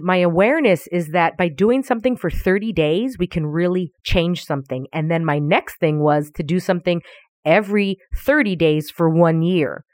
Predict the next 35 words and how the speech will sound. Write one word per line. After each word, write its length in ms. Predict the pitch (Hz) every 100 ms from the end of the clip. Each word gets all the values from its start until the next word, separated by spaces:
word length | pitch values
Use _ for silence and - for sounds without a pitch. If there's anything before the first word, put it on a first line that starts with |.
| _
So 140 | - 165
for 140 | 175
the 100 | 156
next 440 | 160 190 - -
year, 340 | 302 330 202 170 -
I 200 | 151 165
am 200 | 196 220
going 240 | 233 233
to 100 | 214
be 200 | 170 165
doing 340 | 139 160 160
a 80 | -
different 480 | 147 170 170 208 202 _ _ _
thirty-day 440 | - 180 185 180 170
challenge. 580 | - 175 147 101 87 -
And 120 | 170
if 100 | 160
you're 140 | 160 -
interested 480 | 285 339 320 262
in 80 | 240
the 80 | 226
challenges, 500 | 185 185 175 170 165 -
please 320 | - 220 226 -
text 400 | 202 - - - _ _ _
challenge, 800 | - - 285 254 160 120 117 - _ _
the 80 | 170
word 220 | 170 160
challenge, 480 | - 226 202 165 -
to 300 | - 165 151 - _ _ _ _
three 180 | 202 185
two 160 | 202
three, 320 | 175 - 262 269 - - _ -
five 340 | 170 135 131
two 260 | - 190 151
four, 420 | - 247 254 254